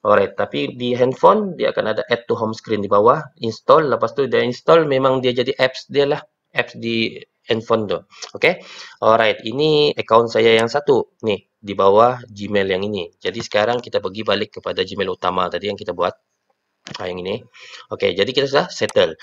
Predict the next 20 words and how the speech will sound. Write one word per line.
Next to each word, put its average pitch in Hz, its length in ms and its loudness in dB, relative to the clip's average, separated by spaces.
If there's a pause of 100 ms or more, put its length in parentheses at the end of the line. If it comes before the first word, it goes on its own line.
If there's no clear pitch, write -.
(260)
Ini 143 240 0
perbezaan, 123 480 2
eh, 131 160 -4
bila 113 160 -4
kita 117 80 -6
tekan 127 320 -2
share 127 240 4
sini. 107 240 -6 (400)
Kalau 110 160 4
kita 131 240 0
mau 127 240 6
buat 123 320 0
dia 127 100 4
lebih 120 460 -6
cantik, 120 400 -4
kita 123 160 -2
tekan 131 400 -2
anak 120 240 -6
panah 131 240 0
ni. 107 160 -4